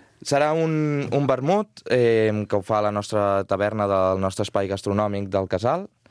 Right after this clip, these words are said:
i hi haurà un, un vermutet amb, amb D Js, eh, P D Pòtols,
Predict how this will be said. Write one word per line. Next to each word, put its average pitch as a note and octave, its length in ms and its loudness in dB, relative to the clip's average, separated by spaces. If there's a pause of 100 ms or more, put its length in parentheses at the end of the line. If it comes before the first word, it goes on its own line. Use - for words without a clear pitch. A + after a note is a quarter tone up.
(540)
i A2+ 680 4
hi F#2 100 0
haurà G2 240 2
un, G2+ 540 -2 (100)
un G#2+ 160 2
vermutet G#2+ 640 0
amb, G2 760 -2
amb F#2+ 280 -2
D G#2 100 4
Js, G2 400 0 (160)
eh, G2 240 2 (420)
P G#2+ 140 2
D G#2 100 2
Pòtols, E3 680 -6